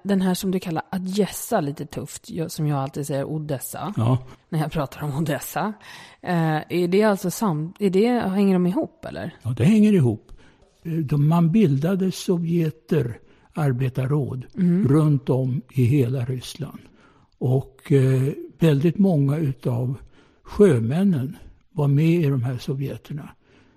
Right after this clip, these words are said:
Speaker 2: Så den ryska flottan var, blev kommunistisk väldigt tidigt. Och det är ju en klar fördel för dem.
Speaker 1: Verkligen. Så det var, det var alltså ryska, den sovjetiska, eh, bolsjevikiska,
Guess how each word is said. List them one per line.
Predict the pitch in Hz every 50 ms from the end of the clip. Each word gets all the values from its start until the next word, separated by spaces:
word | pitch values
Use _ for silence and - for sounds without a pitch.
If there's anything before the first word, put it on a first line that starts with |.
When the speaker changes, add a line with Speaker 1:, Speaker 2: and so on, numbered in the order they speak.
| _ _ -
Speaker 2:
Så | - - 156 147
den | 139 147 156 214 - -
ryska | - 180 180 180 - - - - 151 127
flottan | - - 180 190 185 - - - _ - 196 180 151 151 156 131
var, | 131 135 131 123 123 - -
blev | - 151 139 151 139 127
kommunistisk | - - 156 151 156 151 151 185 196 - - - 165 139 - - -
väldigt | 151 143 131 123 135 123 -
tidigt. | - 202 170 131 120 143 - 190 - _ _ _ _ _ _ _ _ _ _ _ -
Och | 143
det | 139 160
är | 180
ju | 196
en | 185
klar | - 165 151 120 123 127
fördel | - - 180 151 127 135 151 170 175 143
för | - - 101 117
dem. | - - - - - -
Speaker 1:
Verkligen. | - 185 165 165 - - 285 277 - - 202 196 - _ - - _ _
Så | - - 240
det | 220 220
var, | 214 226 226 214 - -
det | 202 202 208
var | 208 220
alltså | 208 185 - - 185
ryska, | 185 208 202 - - - - - - 208
den | 190 208 196 190 185
sovjetiska, | - 185 180 180 196 220 233 226 - - 196 - - - - 185 175 170 170 175 - _ _ _ _ _ _ _ - - - _ _ _ _ _ -
eh, | 208 185 175 175 185 196 - 196
bolsjevikiska, | 196 180 190 196 202 202 - - - 185 196 220 233 247 240 - - - 165 - - - - 175